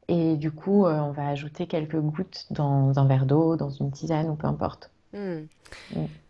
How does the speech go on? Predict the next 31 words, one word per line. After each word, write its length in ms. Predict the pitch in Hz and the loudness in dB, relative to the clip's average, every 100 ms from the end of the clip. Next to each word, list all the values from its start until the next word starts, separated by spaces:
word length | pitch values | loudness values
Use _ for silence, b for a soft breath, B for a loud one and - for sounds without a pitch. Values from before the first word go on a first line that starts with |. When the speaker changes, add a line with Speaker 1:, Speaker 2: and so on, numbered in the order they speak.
| _ _ | _ _
Speaker 2:
Alors, 160 | 247 277 | 0 2
c'est 120 | 339 | 2
quoi 120 | 381 453 | 4 4
le 220 | 277 254 | 6 4
top 240 | - 349 - | 4 0 0
trois 260 | - 294 | 4 4
des 160 | 302 226 | 6 6
adaptogènes 480 | 226 208 247 247 277 | 6 6 4 4 2
contre 240 | 233 - | 0 0
l'anxiété ? 600 | 208 220 - 220 220 226 _ | 2 2 0 0 0 -2 _
Ça 140 | - | -4
fait 100 | 196 | 4
peut-être 160 | 226 233 | 6 8
partie 200 | 196 180 | 6 6
de 60 | 214 | 4
ta 100 | 202 | 2
Speaker 1:
<laughs> 0 | |
Speaker 2:
Chill 220 | 220 185 | 2 2
Potion, 340 | 202 302 269 | 2 4 2
justement. 420 | 196 185 196 170 - _ _ _ _ _ _ _ _ _ - | 0 -2 -2 -4 -6 _ _ _ _ _ _ _ _ _ 0
Speaker 1:
Alors 220 | 185 165 | 2 2
oui, 80 | 175 | 0
il 20 | |
y 40 | 175 | -2
en 80 | 170 | -4
a 100 | 160 | -6
certains 280 | 175 160 220 | -8 -6 -4
qui 100 | 208 | -4
en 100 | 180 | -4
font 120 | 175 | -6
partie, 440 | 160 - - 254 | -6 -8 -6 -6